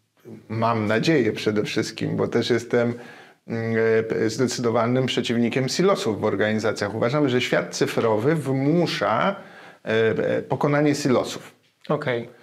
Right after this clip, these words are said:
Speaker 1: Bo jeżeli chcemy dobrze obsługiwać klienta,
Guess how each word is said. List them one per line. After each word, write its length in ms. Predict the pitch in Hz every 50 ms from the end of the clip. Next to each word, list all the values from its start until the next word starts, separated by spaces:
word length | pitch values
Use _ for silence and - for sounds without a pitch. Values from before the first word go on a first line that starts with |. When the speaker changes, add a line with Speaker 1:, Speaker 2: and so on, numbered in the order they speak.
| - - - - _
Speaker 1:
Bo 100 | - 117
jeżeli 260 | 117 120 151 156 156
chcemy 260 | 147 151 - 165 156 147
dobrze 260 | 180 220 220 170 143
obsługiwać 540 | - - - 139 127 135 131 123 113 - -
klienta, 580 | - 127 120 110 110 - - - 107 120 120